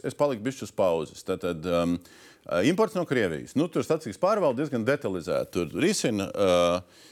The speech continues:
es uzdūros šitādai pozīcijai. Munīcija, to daļas un piedarumi no Krievijas gandrīz pusmiljons. Divtūkstoš divdesmit trešais gads.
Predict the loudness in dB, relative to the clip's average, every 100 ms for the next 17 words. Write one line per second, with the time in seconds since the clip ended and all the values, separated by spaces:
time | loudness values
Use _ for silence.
0 | -20 -20 -20 -8 -2 0 2 2 2 0
1 | -2 0 0 0 -4 -2 -2 -4 -14 -14
2 | -16 -20 -20 -20 -20 -20 -20 -20 -20 -20
3 | -20 _ _ _ _ _ _ -20 -20 _
4 | _ _ _ -20 -20 _ _ 2 6 6
5 | 6 2 -6 -14 -16 -20 _ _ -20 -20
6 | -20 -4 2 4 4 0 -2 0 0 0
7 | -4 -10 -20 _ -4 0 2 2 2 2
8 | -4 -10 -20 -6 0 2 0 -2 -4 0
9 | 2 4 2 -2 -4 -12 -20 -6 -2 0
10 | 0 -2 -2 -2 2 2 2 -4 -4 -2
11 | 0 -2 -6 0 0 0 -4